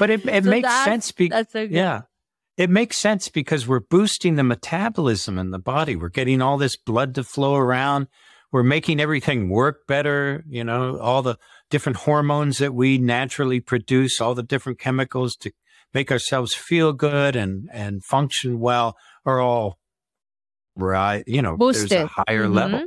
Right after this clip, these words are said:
Speaker 1: Yeah. Rise
Speaker 2: That's
Speaker 1: up,
Speaker 2: absolutely.
Speaker 1: raised up.
Speaker 2: So something also that I read, it was that the clear light sauna, one of your early devices, was used on a clinical trial by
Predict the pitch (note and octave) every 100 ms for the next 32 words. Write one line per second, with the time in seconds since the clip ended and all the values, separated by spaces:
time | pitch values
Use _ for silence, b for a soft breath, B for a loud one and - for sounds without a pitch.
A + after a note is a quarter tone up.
0 | F4+ A2 B2 C3+ A#2 _ _ _ _ _
1 | _ - A#2 B2+ A3 G#3+ - A3+ A3 A#3+
2 | A3+ A3 B2 F#3 C3+ C3+ _ - B3+ B3
3 | - D4 D#4 D#4 E4 E4 E4+ E4+ C#4+ B3+
4 | A3+ G#3+ G#3 A3 A3 - A3+ A3+ A3 F#3+
5 | G#3+ G3+ - - F3+ G#3 - - A#3+ B3
6 | B3+ B3+ A#3+ A3 G#3+ G3 F#3 G3 - -
7 | _ _ - - G#3+ F#3 E3 D3+ D#3 G3
8 | G#3+ A#3 A3+ A3 G3+ F#3+ F#3+ G3+ F#3+ F3+
9 | F3 F3 - F3 F#3 F#3+ F#3+ F#3+ - _
10 | _ _ G#3 A3 A#3+ C#4 C#4+ - - G#3+
11 | G3+ G3 F#3+ - A3 A3+ A#3+ - G#3+ G3
12 | _ G3+ G3+ F#3+ F3 D3+ D#3 F3 _ _
13 | _ _ _ _ _ _ F3 G#3 G#3+ A#3